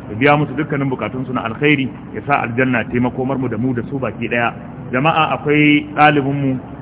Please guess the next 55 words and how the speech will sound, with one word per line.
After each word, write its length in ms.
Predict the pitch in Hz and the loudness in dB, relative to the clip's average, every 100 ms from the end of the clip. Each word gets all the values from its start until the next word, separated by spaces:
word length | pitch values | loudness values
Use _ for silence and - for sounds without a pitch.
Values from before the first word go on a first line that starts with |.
| 113 | -2
wanda 280 | 139 151 | 0 2
yake 240 | 139 131 135 | 0 0 -2
harba 320 | 143 156 151 | 0 0 2
muku 140 | 139 135 | 0 0
wannan 220 | 131 135 127 | 0 0 -2
karatu 320 | 117 110 127 | -4 -4 -4
over 300 | 139 135 139 | -2 0 0
the 60 | 127 | 0
internet 400 | 151 151 147 120 | -2 -2 -2 -2
kuke 240 | 131 127 117 | -4 -4 -4
kalla, 240 | 113 117 | -2 -2
Malam 280 | 120 135 135 | 2 2 0
Aminu 480 | 95 123 139 135 123 - 113 | -2 0 2 0 -2 -6 -4
Ladan 320 | 110 135 120 | -2 -2 0
Koli, 300 | 147 156 131 - - - - | 2 2 0 -6 -14 -14 -4
kwana 280 | 131 139 143 | 2 4 4
biyun 160 | 139 151 | 2 2
nan 140 | 139 | 2
bai 100 | 113 | 0
ɗan 160 | 113 131 | -2 -2
ji 80 | 131 | 0
daɗi 300 | 135 139 139 | 0 0 2
ba. 300 | 143 139 - - - - | 2 0 -6 -14 -14 2
Yau 180 | 151 147 | 4 4
dai 120 | 147 | 4
abin 220 | 139 127 131 | 0 0 2
ya, 180 | 135 131 127 | 2 0 -2
ya 400 | 131 131 127 127 | 2 4 2 0
ainihin 380 | 135 139 135 139 | 0 0 0 0
wato 180 | 127 117 | -2 -2
yi 60 | 120 | -2
masa 240 | 135 120 127 | -2 -6 -4
tsanani 320 | 135 143 143 | -2 0 0
har 160 | 135 | -2
bai 160 | 143 127 | -2 0
ma 160 | 117 127 | 0 -2
samu 180 | 135 127 | -2 -2
ya 60 | 117 | -2
fito 240 | 110 120 | -4 -4
gurin 220 | 117 127 | -2 0
wannan 240 | 131 131 117 | 0 0 -2
karatun 340 | 110 101 120 | -4 -6 -4
namu 220 | 107 104 | -4 -4
ba. 160 | 98 135 151 - - | 0 -2 -2 -12 -2
Muna 160 | 131 123 | 0 0
buƙatar 320 | 117 135 135 | 2 0 0
ƴan 160 | 143 143 | -4 -2
uwa 100 | 147 | -2
su 80 | 143 | 0
sa 120 | 131 120 | -2 0
shi 80 | |
a 160 | 127 120 | 0 0
addu'a 380 | 110 143 139 127 | 0 2 4 2
subhanahu 460 | 120 110 117 131 113 | -2 -2 2 2 0
wata'ala 600 | 120 120 - 123 127 120 | -4 -2 0 2 4 2